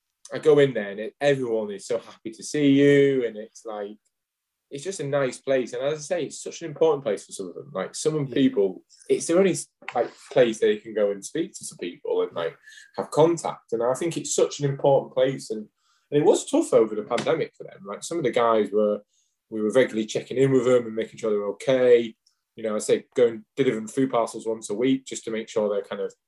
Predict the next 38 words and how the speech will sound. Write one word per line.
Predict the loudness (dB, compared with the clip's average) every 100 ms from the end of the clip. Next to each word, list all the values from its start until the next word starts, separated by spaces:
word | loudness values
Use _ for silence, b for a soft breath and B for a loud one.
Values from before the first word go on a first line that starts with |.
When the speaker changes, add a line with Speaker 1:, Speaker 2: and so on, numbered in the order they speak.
| _
Speaker 1:
got | -4
all | 0
the | 0
food | 2 4 4 2
and | -4 -6
they | -6
were | -2 0 -2
okay | 0 4 4
as | 4
again. | 2 2 2
So | -4 -4 -4 -8 _ _ _ _ -8 0
I | 2
loved | 4 2 2
doing | 0 0
it, | -10 -8
and | -4
I, |
it | -4 -4
really | 2 4 4 4
was, | -2 -8 -8
like, | -8 -4
brought | 4 4 4
a |
passion | -6 -6 -6 -8
out | -8
of | -8
me | -4
that | -4
I | -2
wanna | 0 0 -2
kind | -8
of | -10 -12 -10
carry | 2 4 6
on | 4 0 -4 _ _ _ _ _ _ -8
after, | -8 -4 -2 0 0
Speaker 2:
Mm-hmm. | -4 -12 -16 _ _ _ _
Speaker 1:
after | -10 -10 -8
judo. | -2 0 -2